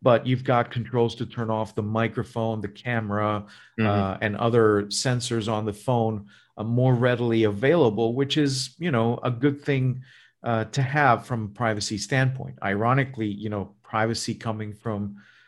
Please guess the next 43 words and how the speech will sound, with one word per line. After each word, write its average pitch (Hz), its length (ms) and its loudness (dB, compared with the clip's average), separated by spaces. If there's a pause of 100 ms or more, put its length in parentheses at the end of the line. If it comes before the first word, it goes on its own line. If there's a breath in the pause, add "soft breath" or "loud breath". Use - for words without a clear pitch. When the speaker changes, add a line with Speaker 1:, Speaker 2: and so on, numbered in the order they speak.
(340 soft breath)
Speaker 1:
you - 80 -8
know, 98 100 -6
privacy 139 460 2
features 139 420 2
coming 135 360 0
from 127 260 -2
the 113 80 0
likes 120 340 2
of 110 160 -4
Google 113 380 0
and 107 100 -2
Apple 120 420 0
and 101 180 -4
Facebook 113 420 -2
and 104 240 -6
so 117 140 2
on 107 300 -2 (280 soft breath)
usually 127 800 6
make 135 520 0
you, 120 420 6
you 165 120 -4
know, 107 140 2
a 113 120 4
little 147 220 10
bit 131 120 2
skeptical. 123 600 0
So, 98 440 -6 (180)
but 120 160 0 (300)
we'll 131 380 4
have 110 140 2
to 113 60 -2
wait 104 220 2
and 101 100 -10 (100)
see 101 120 -6
on 90 200 -6
that. 95 340 -2 (500 soft breath)
Uh, 110 300 2
they're 127 260 2
gonna 120 280 2
have, 107 220 0
uh, 107 280 4 (1600)
artificial 143 520 0
intelligence 123 580 -4